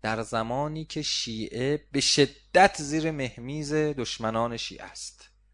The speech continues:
قتل و تبعید و شکنجه و این حرفا، زمان، زمان بنی عباس دیگه. شیخ صدوق یک تنه،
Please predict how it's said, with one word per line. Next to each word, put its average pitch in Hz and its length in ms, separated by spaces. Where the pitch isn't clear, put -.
قتل 139 440
و 101 220
تبعید 131 720
و 101 140
شکنجه 113 680
و 156 80
این 123 220
حرفا، 95 380
زمان، 110 360
زمان 113 320
بنی 101 200
عباس 123 460
دیگه. 127 300
شیخ 151 460
صدوق 120 560
یک 117 600
تنه، 110 540